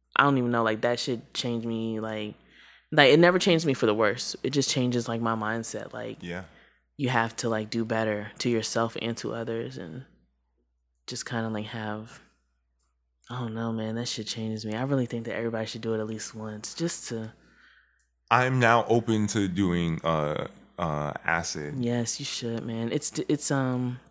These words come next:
Speaker 1: I've actually never done shrooms, but it's, it's a different feeling than shrooms, for real.
Speaker 2: Yeah.
Speaker 1: Um, it's not something that I would say, like, do constantly, 'cause it's not, it's not like a plant.
Speaker 2: Same,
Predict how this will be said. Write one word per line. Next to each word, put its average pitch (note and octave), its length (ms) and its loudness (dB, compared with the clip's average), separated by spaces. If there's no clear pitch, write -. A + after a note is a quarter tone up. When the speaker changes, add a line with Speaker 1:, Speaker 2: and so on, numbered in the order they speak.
Speaker 1:
I've - 80 -2
actually F#3+ 240 2
never D#3 180 4
done C3 200 0
shrooms, B2 400 -2
but B2+ 120 -2
it's, C3 220 -4
it's B2+ 140 -6
a B2+ 40 -8
different B2 360 -8
feeling A#2+ 240 -6
than G#2 100 -10
shrooms, A#2 320 -10
for B2 240 -2
real. A#2 240 -4
Speaker 2:
Yeah. E2+ 260 -8
Speaker 1:
Um, A#2 520 -4
it's E3 160 4
not F3 180 6
something D3 200 0
that A#2+ 80 4
I A#2+ 100 6
would A#2+ 160 2
say, A2+ 240 -4
like, G#2+ 240 -4
do B2 200 -2
constantly, A#2 460 -4
'cause A#2 200 -6
it's A#2 140 -6
not, G#2+ 360 -8
it's - 360 -4
not C3 280 4
like A2+ 140 0
a A2 60 -4
plant. A#2 500 -6
Speaker 2:
Same, D3+ 320 -4